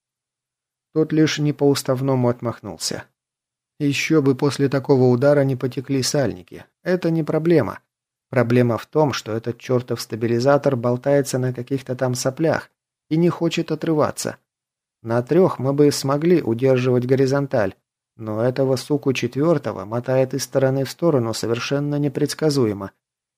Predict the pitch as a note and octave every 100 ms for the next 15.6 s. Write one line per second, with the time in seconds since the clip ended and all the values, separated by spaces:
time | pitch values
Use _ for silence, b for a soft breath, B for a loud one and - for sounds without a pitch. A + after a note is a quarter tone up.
0 | _ A#2+ A#2+ A#2 A2+ A#2 C#3+ D#3 A#2 -
1 | A#2 B2+ C#3+ C#3+ D3+ - C3+ C#3+ E3 D3+
2 | E3+ D#3+ A2 A2 - A2+ - C3 A#2+ G#2
3 | G#2+ A#2 A#2+ C3 B2 G2 - F2 _ _
4 | _ _ _ _ _ _ _ _ - C3
5 | B2 A2+ - D3+ F#3+ - F3+ C3 B2+ A#2+
6 | B2+ D3 C3 A#2 - A#2 B2 A2+ - G#2+
7 | A2 A2+ C#3+ C#3+ - A#2 B2+ B2 A#2 C3
8 | B2+ A#2 A2+ F#2 F2 - _ _ _ _
9 | _ _ _ _ _ _ _ _ G#2 G#2
10 | C#3+ D3+ - _ _ _ _ _ _ _
11 | _ G3 E3 C3+ B2+ B2 A#2 A#2+ A#2+ D3+
12 | G3+ G#3 - B2+ A2 F3+ F#3 - E3 D#3+
13 | D3 C3+ C3+ E3+ F3+ E3 - C#3 B2+ B2
14 | D#3 F#3 - B2 G2+ - B2 B2 B2 A2+
15 | A2 A#2 G2 - -